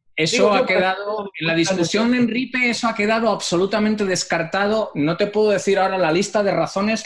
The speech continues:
Speaker 1: pero se ha visto clarísimo, eh, que no debe de ser así.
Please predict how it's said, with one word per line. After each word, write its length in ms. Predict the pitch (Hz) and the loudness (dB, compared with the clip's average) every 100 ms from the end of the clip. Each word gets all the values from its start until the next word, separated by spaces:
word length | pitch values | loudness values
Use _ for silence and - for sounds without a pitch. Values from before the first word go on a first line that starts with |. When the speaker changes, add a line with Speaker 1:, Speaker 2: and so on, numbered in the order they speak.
| - | -2
Speaker 1:
pero 160 | 143 | -2
se 200 | 143 170 | -2 -2
ha 60 | 180 | -2
visto 420 | 196 208 - 214 | 0 -2 -2 -4
clarísimo, 840 | 156 147 185 - 214 226 240 - _ _ _ _ _ | -2 -2 -2 0 0 0 -4 -14 _ _ _ _ _
eh, 600 | 139 135 127 127 123 - | 0 0 0 -2 -4 -6
que 120 | - 143 | -4 0
no 140 | 165 | 0
debe 220 | 185 185 | 0 0
de 100 | 165 | 0
ser 220 | 156 151 | -2 -2
así. 360 | 135 - 104 - | -2 -2 -6 -10